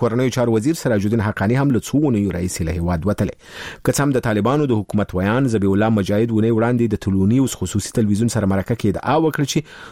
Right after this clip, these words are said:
نوموړی بیرته هیواد ته ستون شوی، خو اوسني ریپورټونه ښیي چې سراج الدین حقانی لا هم له هیواده بهر دی. په عین حال کې د طالبانو د حکومت د رئیس الوزرا اقتصادي مرستیال ملا عبدالغني برادر هم څو ورځې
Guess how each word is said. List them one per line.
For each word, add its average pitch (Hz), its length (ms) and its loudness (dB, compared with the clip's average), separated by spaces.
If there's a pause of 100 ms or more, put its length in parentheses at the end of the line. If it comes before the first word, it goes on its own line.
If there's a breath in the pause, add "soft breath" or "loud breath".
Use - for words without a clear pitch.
نوموړی 151 420 2
بیرته 147 280 0
هیواد 123 320 2
ته 90 100 -2
ستون 95 240 -2
شوی، 170 160 4
خو - 160 -6
اوسني 101 320 2
ریپورټونه 101 480 0
ښیي 151 180 2
چې 147 220 0
سراج 90 300 -2
الدین 92 200 0
حقانی 113 400 0
لا 156 140 0
هم 80 80 -6 (340 soft breath)
له 87 160 -2
هیواده 92 400 0 (160)
بهر 87 260 -4
دی. - 120 -16 (400 loud breath)
په 120 80 4
عین 143 180 2
حال 151 160 -2
کې 151 240 2
د 135 220 2
طالبانو 123 420 2
د 113 100 2
حکومت 127 380 -2
د 127 100 4 (120)
رئیس 117 240 0
الوزرا 101 580 2
اقتصادي 98 420 0
مرستیال - 480 -6 (380 loud breath)
ملا 135 180 4 (140)
عبدالغني 104 640 -2
برادر 123 340 0
هم 139 120 2
څو 160 160 -2 (100)
ورځې 98 200 0